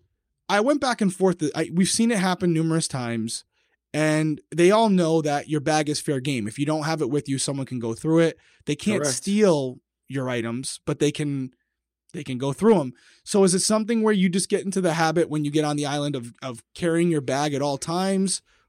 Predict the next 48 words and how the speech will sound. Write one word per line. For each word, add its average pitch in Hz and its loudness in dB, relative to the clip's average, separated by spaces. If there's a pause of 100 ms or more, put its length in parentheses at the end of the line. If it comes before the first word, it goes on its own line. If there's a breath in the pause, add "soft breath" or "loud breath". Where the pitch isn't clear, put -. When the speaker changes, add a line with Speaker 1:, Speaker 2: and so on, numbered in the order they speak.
(140)
Speaker 1:
Or 156 2 (340)
Speaker 2:
Do 135 -4
you 180 -2
dig 208 0
a, 233 6
do 185 -2
you 202 0
dig 233 2
a 247 4
hole 262 4
like 143 0
you 156 2
and 214 2
I 208 0
talked 226 -2
Speaker 1:
Yeah. 262 -2
Speaker 2:
about 185 0
last 185 -2
week? 226 -2
We 160 -4
were 160 -6
saying, 196 0
"Okay, 139 0 (240 loud breath)
you 160 -4
know, 143 2
we 165 2
don't 220 4
have 190 4 (360 soft breath)
the 170 0
greatest 170 2
expertise, 156 -2
but 123 -8
you 180 -2
and 214 2
I, 147 0
obviously 147 -4
it 143 -6
was 131 -6
going 147 -2
off 131 -4
in 120 -2
our 156 4
heads. 98 -6
If - -10
you 131 -2
have 123 -2 (120)
a 120 -2
advantage, 113 -4